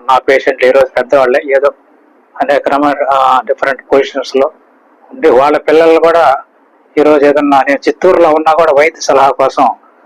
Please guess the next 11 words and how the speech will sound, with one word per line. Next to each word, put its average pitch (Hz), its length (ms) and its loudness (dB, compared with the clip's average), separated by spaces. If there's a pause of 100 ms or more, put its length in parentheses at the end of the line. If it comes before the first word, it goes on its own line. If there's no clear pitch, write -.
(540)
నాకు 147 220 -2
ఇప్పటికి - 340 -6
కూడా 143 260 2 (720)
ఫోన్ 147 240 -2
చేస్తూ 143 240 0
నా 139 140 0
సలహాలు 131 400 0
తీసుకుంటూ - 480 -6
ఉంటారు. 120 380 -2 (1300)
కాబట్టి 156 400 -2
నాకు 143 520 0